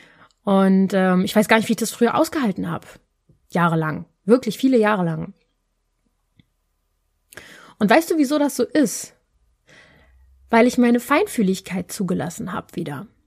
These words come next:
Weil ich dahin gekommen bin, dass ich mich wieder fühle.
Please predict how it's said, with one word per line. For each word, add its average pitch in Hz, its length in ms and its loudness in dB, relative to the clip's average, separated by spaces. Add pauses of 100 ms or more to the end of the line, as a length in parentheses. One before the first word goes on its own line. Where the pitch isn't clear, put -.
(140)
Weil 220 160 4
ich - 240 -4 (320)
dahin 233 300 4
gekommen 254 380 0
bin, 240 220 2
dass 214 260 -2
ich 220 320 -4 (280)
mich 233 180 2
wieder 202 200 2
fühle. 320 580 2